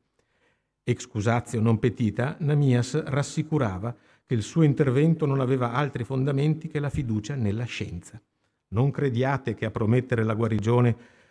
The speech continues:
senza riserva più mi trascinasse il cuore che l'intelletto. No, di certo. Conosciuta l'integrità dei centri nervei, si può con la elettricità combattere queste locali paralisie, con tanta fiducia,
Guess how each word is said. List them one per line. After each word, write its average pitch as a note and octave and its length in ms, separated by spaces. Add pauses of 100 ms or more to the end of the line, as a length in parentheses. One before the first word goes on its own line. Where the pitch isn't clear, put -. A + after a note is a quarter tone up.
(100)
senza B2 380
riserva A#2 500
più D#3+ 200
mi C#3 120
trascinasse B2 680
il A#2+ 380
cuore C#3+ 540
che A2 140
l'intelletto. G2+ 800
No, G#2+ 160
di A#2 160
certo. F2+ 460 (420)
Conosciuta A2+ 640
l'integrità A#2 640
dei G#2+ 200
centri A2 420
nervei, D3 480
si C3+ 180
può C3+ 200
con B2+ 180
la A2 200
elettricità B2 760
combattere B2 760
queste C3 300
locali B2+ 460
paralisie, A2+ 680
con F#2+ 240
tanta B2+ 320
fiducia, B2+ 460